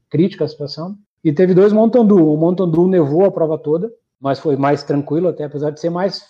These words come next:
de ser no inverno, não era tão frio quando aquela, aquela prova do T M B. E no ano passado, é, o Montandu, é, ele nevou muito antes da prova, e no dia da prova abriu um céu azul,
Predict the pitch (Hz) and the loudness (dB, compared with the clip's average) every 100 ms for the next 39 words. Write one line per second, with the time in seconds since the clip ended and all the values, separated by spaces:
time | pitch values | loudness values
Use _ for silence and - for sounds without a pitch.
0 | _ 170 139 175 170 208 180 175 170 156 | _ -20 -12 -8 -6 -4 -2 -2 -2 -4
1 | 160 156 214 226 160 196 196 147 135 143 | -4 -4 -8 -6 -2 -2 -4 -12 -12 -14
2 | - 147 143 151 143 147 147 143 135 135 | -14 -16 -12 -10 -10 -10 -10 -10 -10 -12
3 | 247 _ _ _ 175 180 196 202 202 208 | -16 _ _ _ -2 2 4 4 4 2
4 | 220 214 - 185 208 226 233 208 180 165 | 2 0 2 2 2 2 0 -2 -4 -4
5 | 151 147 147 160 160 156 165 165 143 143 | -4 -6 -8 -8 -10 -8 -8 -8 -8 -6
6 | 170 190 202 196 180 175 165 165 165 156 | -6 -6 -6 -4 -2 0 0 0 -2 -2
7 | 175 175 208 180 196 - 165 151 156 147 | -2 -2 -2 0 0 -2 -6 -2 -4 -2
8 | 147 139 165 160 160 170 180 151 170 180 | -4 -4 -4 -4 -2 0 -2 -2 -4 -4
9 | - 180 180 127 143 185 | -4 -2 -2 -4 -6 -8